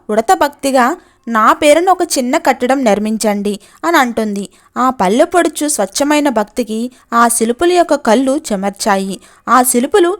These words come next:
శ్రీవారి ఆలయం ఎదురుగా ఆ గొల్ల మహిళ పేరిట ఒక చిన్న మండపాన్ని నిర్మించారు. అదే ఈనాడు తిరుమల శ్రీవారి ఆలయం మహాద్వారం ఎదురుగా ఉండే గొల్ల మండపం. ఆరు వందల సంవత్సరాలుగా శ్రీవారి ఆలయం ఎదురుగా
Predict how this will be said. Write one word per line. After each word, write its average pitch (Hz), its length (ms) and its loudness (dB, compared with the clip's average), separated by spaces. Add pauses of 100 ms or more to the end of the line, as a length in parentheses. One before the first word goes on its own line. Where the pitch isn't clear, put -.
శ్రీవారి 254 500 2
ఆలయం 262 420 2
ఎదురుగా 208 420 -2 (460)
ఆ 277 120 6
గొల్ల 226 320 2
మహిళ 330 280 2
పేరిట 240 380 0
ఒక 240 360 0
చిన్న 254 360 -2
మండపాన్ని 254 600 2
నిర్మించారు. 208 760 -4 (460)
అదే 240 380 0 (200)
ఈనాడు 294 580 0 (140)
తిరుమల 311 340 2
శ్రీవారి 277 480 2
ఆలయం 240 420 0 (180)
మహాద్వారం 294 680 2
ఎదురుగా 226 360 2
ఉండే 233 420 -2 (240)
గొల్ల 208 280 2
మండపం. 202 500 -2 (400)
ఆరు 226 240 2
వందల 254 260 2
సంవత్సరాలుగా 302 840 2
శ్రీవారి 294 520 2
ఆలయం 269 400 2
ఎదురుగా 226 480 0